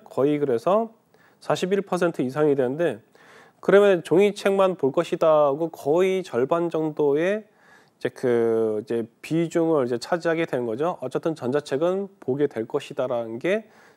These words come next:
전체적인 인구에서 한 절반 이상 된다는 얘기인 거예요. 그래서 그렇게 돼 있고 근데 이제 이것이 이제 그 당시 시대 상황을 본다 그러면은 지금 같은 경우에는 그 이제 그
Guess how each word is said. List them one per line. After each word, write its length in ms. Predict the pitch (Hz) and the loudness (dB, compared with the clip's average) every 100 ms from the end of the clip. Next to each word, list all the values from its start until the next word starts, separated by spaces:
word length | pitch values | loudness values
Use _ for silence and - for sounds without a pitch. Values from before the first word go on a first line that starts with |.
| _ | _
전체적인 640 | - 123 123 139 139 139 113 | -6 -4 -4 -4 -2 -2 -4
인구에서 480 | 117 120 113 - | -2 -2 -2 -4
한 120 | 151 139 | -6 -4
절반 360 | 113 127 139 | -6 -6 -8
이상 220 | 127 127 | -8 -10
된다는 340 | - 117 131 147 | -10 -8 -6 -6
얘기인 220 | 135 117 | -6 -8
거예요. 400 | 110 113 127 110 _ | -6 -4 -4 -8 _
그래서 460 | - 127 117 165 196 _ - - _ | -6 -6 -2 -2 -4 _ -20 -20 _
그렇게 260 | - 131 160 | -4 -2 0
돼 100 | 139 | 0
있고 420 | 110 - 151 104 _ _ _ _ _ _ _ _ _ _ _ - - - - | -2 0 0 0 _ _ _ _ _ _ _ _ _ _ _ -20 -20 -20 -4
근데 140 | 170 | 2
이제 180 | 175 175 | 4 4
이것이 540 | 139 160 190 190 175 175 | 2 2 6 6 4 0
이제 160 | 156 | 0
그 160 | - 147 | 2 2
당시 320 | 147 139 175 | 2 -2 -2
시대 420 | - 226 226 208 | -2 6 8 8
상황을 460 | 208 202 196 190 180 | 6 4 4 4 2
본다 300 | 139 139 156 | 0 2 4
그러면은 500 | 147 135 170 139 101 | 4 2 2 2 -2
지금 300 | - 165 202 | -4 2 4
같은 300 | 208 208 220 | 4 2 2
경우에는 640 | 208 202 190 190 185 139 135 _ - - - _ | 4 4 4 4 2 0 -10 _ -20 -20 -20 _
그 120 | - 143 | -4 0
이제 120 | 139 | 2
그 480 | - 123 117 117 | 2 4 6 4